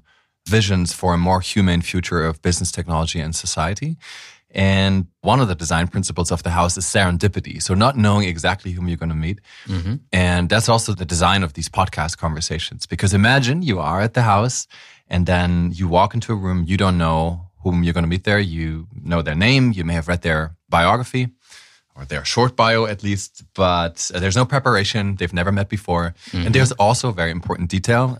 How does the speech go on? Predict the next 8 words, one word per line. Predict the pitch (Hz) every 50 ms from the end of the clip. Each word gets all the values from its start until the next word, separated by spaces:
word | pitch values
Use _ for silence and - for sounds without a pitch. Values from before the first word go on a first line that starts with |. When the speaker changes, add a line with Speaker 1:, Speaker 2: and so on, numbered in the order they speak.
| - _
Speaker 1:
somewhat | - - 101 92 90 82
terrifying | - - 95 87 90 - - 92 90 90 87
to | - 90
some. | - - 90 92 95 95
There's | 92 85 82 95
no | 95 90
moderator. | 87 156 - 92 104 104 107 117 120 131 143 135 -
Speaker 2:
<laughs> | _